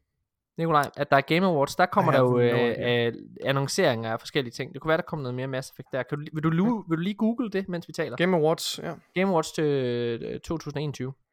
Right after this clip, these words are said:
Speaker 2: Mhm.
Speaker 1: Ja. Yes, så snakker jeg lige lidt videre her, og... Øh,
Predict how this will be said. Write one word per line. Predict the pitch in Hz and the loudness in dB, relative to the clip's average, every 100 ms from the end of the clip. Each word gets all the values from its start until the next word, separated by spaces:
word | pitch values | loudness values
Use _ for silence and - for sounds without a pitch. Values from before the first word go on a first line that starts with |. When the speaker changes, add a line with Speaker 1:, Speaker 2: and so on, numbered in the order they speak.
| _ _ _ _ | _ _ _ _
Speaker 2:
Mhm. | 147 | -6
Speaker 1:
Ja. | 139 - _ _ _ _ _ _ _ _ _ _ _ - - _ _ - | -6 -6 _ _ _ _ _ _ _ _ _ _ _ -20 -20 _ _ -8
Yes, | 107 120 151 131 - | -2 0 0 -2 -8
så | - | -8
snakker | 165 165 196 | 2 4 6
jeg | 190 | 4
lige | 175 | 2
lidt | 185 190 | 0 0
videre | 170 190 208 | 0 4 4
her, | 180 160 | 6 4
og... | - 139 139 131 135 | 6 6 6 4 2
Øh, | 135 131 123 | 4 4 2